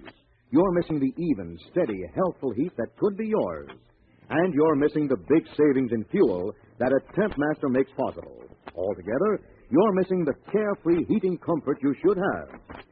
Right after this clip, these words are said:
But why wait any longer? Call the nearest Blue Coal dealer and ask him to demonstrate the new Blue Coal Temp Master. They're not expensive. There is no charge or obligation for the demonstration. The Temp Master is an entirely new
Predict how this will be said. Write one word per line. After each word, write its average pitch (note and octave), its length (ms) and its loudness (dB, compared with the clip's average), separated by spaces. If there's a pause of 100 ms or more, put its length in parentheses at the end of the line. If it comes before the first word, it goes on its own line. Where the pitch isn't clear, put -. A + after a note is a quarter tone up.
(120)
But G#3 140 -2
why A#3 240 -2
wait C3 180 2
any A2+ 160 -2
longer? F2 460 -6 (400)
Call G3+ 340 4
the D3 60 2
nearest E3 300 4 (100)
Blue G#3 260 2
Coal D#3+ 260 4
dealer G2+ 380 -2 (220)
and - 100 -18
ask A#2+ 300 -4
him C#3+ 140 0
to C3+ 100 2
demonstrate D3+ 540 0
the B2+ 120 0
new G3 300 0
Blue A3 200 0 (120)
Coal F3+ 320 2 (100)
Temp F3 240 -2
Master. F2+ 480 -8 (380)
They're F2 100 -10
not F#2 180 -8
expensive. E3+ 640 -2 (220)
There F3 160 4
is F#3 80 -2
no G#3 100 -2 (160)
charge F#3+ 300 -2
or D#3+ 100 0
obligation B2+ 520 -2
for C3 180 0
the B2+ 60 -2
demonstration. C3 600 -2 (680)
The D3+ 160 2
Temp A#3 200 0
Master B2+ 520 -2 (200)
is D3 120 2
an F3 80 2
entirely A3 480 0
new G#3 160 0